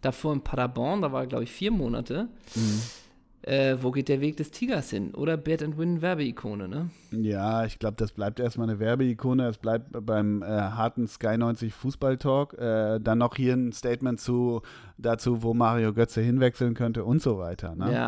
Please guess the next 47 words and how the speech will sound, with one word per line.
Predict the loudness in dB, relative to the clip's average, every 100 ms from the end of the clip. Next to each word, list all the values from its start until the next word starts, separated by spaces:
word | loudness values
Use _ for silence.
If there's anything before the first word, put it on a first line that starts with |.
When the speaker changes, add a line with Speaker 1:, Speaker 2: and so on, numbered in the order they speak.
| 0
Speaker 1:
also | 2
so | 2 2
doppelpassmäßig, | 2 4 2 2 0 2 2 2 0 -4 -6 -16 _ _ _
Speaker 2:
Ja, | -6 -2
Speaker 1:
äh, | 4 4 4
die, | 2 0
die | 2 2
Speaker 2:
klar. | 4
Speaker 1:
Nummer. | 4 0 -6
Ist | -4 2
er | 4
Speaker 2:
Ja. | 6
Speaker 1:
denn |
aus | 4 0
dem | -2 0
A-R-D-Pool | 2 2 2 0 0 0 0
raus? | 2 -2 -2 -8 -16 _ _ _ _ _ _ -2
Speaker 2:
Ich | 4
meine | 4 4 0
schon. | 0 0 0 -2 -6 -16 _
Ich | -8
weiß | -4 -2
gar | -2 -4
nicht | -4
genau. | -8 -8 -4
Ich | 0
Speaker 1:
Weil |
der | 4 4
Speaker 2:
meine |
Speaker 1:
war | 4 4
Speaker 2:
wohl. | 4
Speaker 1:
doch |
auch | 2
mal | 2 2
für, | 0 -2 0 0 -4 -6
für, | -2
Speaker 2:
Ja. | 0 0
Speaker 1:
ein, | -2
für | -6 -8
ein | -4
Jährchen | 0 0 -2 -6 -6 -14 -8
Speaker 2:
Ja, | -4 -2
Speaker 1:
vielleicht? | -2 -4 -4
Speaker 2:
ich |
meine | 0 0 0
wohl, | 0 -2
ja. | -2 -6